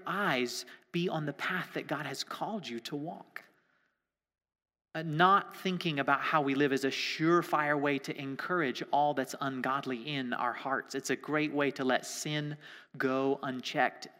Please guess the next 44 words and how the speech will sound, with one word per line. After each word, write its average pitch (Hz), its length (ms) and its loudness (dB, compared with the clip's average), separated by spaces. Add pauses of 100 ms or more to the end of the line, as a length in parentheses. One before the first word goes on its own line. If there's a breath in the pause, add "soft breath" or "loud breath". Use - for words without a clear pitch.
(120)
just 147 280 -2
not 147 340 2
to 151 80 -2
look 160 320 0
where 139 160 2
you're 135 160 4
going. 135 360 -2 (1300)
That 98 100 -4
leads 143 160 -2
us 139 140 0
to 143 100 -2
the 123 100 0
fourth 156 400 -2
and 139 140 -4
final 135 320 -2
way 127 140 2
to 131 100 -2
keep - 440 -8
our 117 140 -2
heart 139 480 -2 (460 loud breath)
in 131 160 -4
this 123 160 -2
passage. - 680 -8 (960)
And 139 80 -8
not 139 160 6
only 135 240 -2
does 123 240 0
Proverbs 127 400 0
call 135 220 4
us 123 120 0
to 135 120 0
think 147 220 -4
about 127 280 4
which - 360 -2 (340 loud breath)
way 135 380 4
we 127 200 0
are 123 280 2
going, 123 340 0
it 120 140 -4
calls 151 280 0
us 117 100 -4
to - 140 -6
turn 160 680 -4
away 117 720 -4